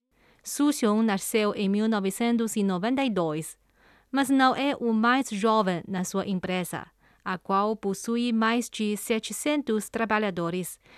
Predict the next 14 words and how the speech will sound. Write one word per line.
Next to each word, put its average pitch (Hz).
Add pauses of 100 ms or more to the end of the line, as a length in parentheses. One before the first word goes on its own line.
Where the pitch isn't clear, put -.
(200)
sessenta 240
por 202
cento 214
dos 175
quais 220 (120)
são 220
engenheiros 220
com 220
idade 214
média 220 (320)
abaixo 240
de 185
trinta 277
anos. 165